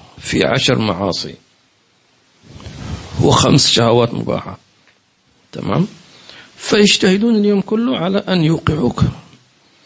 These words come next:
لو فرضنا وقعت في معصيتين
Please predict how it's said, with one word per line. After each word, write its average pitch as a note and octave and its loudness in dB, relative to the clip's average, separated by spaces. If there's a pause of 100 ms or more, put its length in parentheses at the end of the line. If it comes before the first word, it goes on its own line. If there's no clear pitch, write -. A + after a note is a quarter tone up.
(1400)
لو E3+ 4
فرضنا A3 4
وقعت G#3 0
في G#3 -4
معصيتين G3+ -2